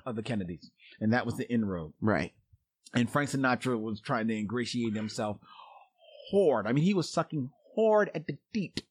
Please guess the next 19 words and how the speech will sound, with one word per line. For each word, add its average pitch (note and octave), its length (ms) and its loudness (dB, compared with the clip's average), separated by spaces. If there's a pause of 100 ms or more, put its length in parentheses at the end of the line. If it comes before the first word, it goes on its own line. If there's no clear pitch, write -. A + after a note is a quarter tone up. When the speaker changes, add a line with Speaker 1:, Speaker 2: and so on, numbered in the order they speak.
(160)
Speaker 1:
of C3 140 0
the A2+ 60 -4
Kennedys. G#2 360 -10
Speaker 2:
Yes, F3+ 400 0
Speaker 1:
right? G#2+ 100 -10
Speaker 2:
yes, C3+ 440 -2
yes, G#2+ 220 2
he D3+ 80 0
was. F3 420 2 (460)
Speaker 1:
Um, C#3 760 0
and C3+ 520 0
lo E3 200 2
and G#3+ 60 2
behold, F3 360 2
Kennedy F3 360 0
gets, D#3+ 280 -2
he, D3+ 260 -4
he C#3 160 0
gets D#3+ 340 -4